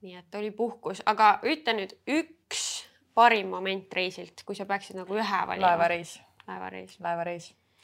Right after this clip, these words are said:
Speaker 2: Ehk siis me rentisime jahi.
Speaker 1: Mhm.
Speaker 2: Äh, see algselt oli muide Kaisa idee, sest et, äh, ta ütles, et tal on see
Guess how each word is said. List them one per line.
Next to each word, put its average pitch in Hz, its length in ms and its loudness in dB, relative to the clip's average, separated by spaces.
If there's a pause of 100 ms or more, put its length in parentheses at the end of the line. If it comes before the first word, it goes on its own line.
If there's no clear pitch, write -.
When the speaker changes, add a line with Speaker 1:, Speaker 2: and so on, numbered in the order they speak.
(400)
Speaker 2:
Ehk 196 160 -2
siis 202 120 -6
me 196 100 0
rentisime 175 640 -2
jahi. 196 320 0 (300)
Speaker 1:
Mhm. 196 280 -12 (440)
Speaker 2:
Äh, 170 720 4
see 190 120 6
algselt 190 460 6
oli 170 140 0
muide 170 420 0
Kaisa 175 320 2
idee, 302 220 4 (240)
sest 185 300 -6
et, 175 260 -2
äh, 165 300 6
ta 175 120 2
ütles, 175 220 -10
et 165 80 -14
tal 165 180 0
on 165 80 -8
see 160 220 -2